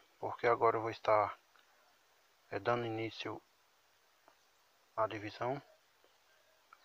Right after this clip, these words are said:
Esta é a colmeia matriz, esta vai ser a colmeia filha. Esta eu vou estar colocando em um cavalete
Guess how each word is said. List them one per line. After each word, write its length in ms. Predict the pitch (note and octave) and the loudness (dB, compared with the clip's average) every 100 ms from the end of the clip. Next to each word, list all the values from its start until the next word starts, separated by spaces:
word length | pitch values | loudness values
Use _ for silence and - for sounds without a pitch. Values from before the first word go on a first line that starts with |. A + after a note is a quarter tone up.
| _ _ _ _ _ _ _ _ _ _ _ _ _ _ _ _ - _ | _ _ _ _ _ _ _ _ _ _ _ _ _ _ _ _ -20 _
Esta 300 | B2 B2 C#3 | 0 4 4
é 20 | |
a 60 | C3 | 6
colmeia 280 | C3 B2 A#2+ | 4 6 8
matriz, 640 | A#2+ A2+ - C3+ D3+ - - | 8 8 6 2 2 0 -2
esta 300 | B2 B2+ - | 2 2 2
vai 160 | B2+ A#2+ | 4 4
ser 340 | - B2+ C3+ | 4 4 6
a 60 | B2+ | 4
colmeia 320 | - B2 B2+ | 2 0 0
filha. 500 | - - A#2+ D3 D3 - _ _ _ | 0 -2 -2 0 -4 -6 _ _ _
Esta 300 | - B2+ - | 2 2 4
eu 60 | B2+ | 0
vou 140 | B2 | 2
estar 180 | B2 A#2+ | 6 6
colocando 680 | - B2 B2 - A#2+ A2 G2 - _ _ _ _ _ _ _ _ - _ _ _ | 8 8 8 6 0 0 -2 -10 _ _ _ _ _ _ _ _ -20 _ _ _
em 140 | A2+ B2+ | -2 0
um 100 | C3+ | 4
cavalete 720 | B2+ A#2+ A2+ G#2 G#2+ - | 6 8 6 6 -2 -4